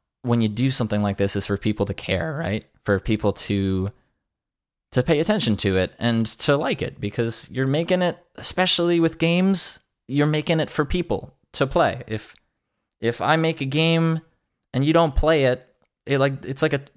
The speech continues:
the, if a tree falls in the woods and, you know, does it make a sound if no one's there to hear it, right?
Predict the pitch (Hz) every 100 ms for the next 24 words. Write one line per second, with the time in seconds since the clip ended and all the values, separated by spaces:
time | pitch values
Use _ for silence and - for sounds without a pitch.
0 | _ 123 135 151 - 143 - - 175 170
1 | 165 156 151 143 160 151 139 139 - -
2 | _ - 131 131 127 120 - _ - 87
3 | 135 127 139 135 131 135 123 104 113 107
4 | 107 104 95 101 85 67 95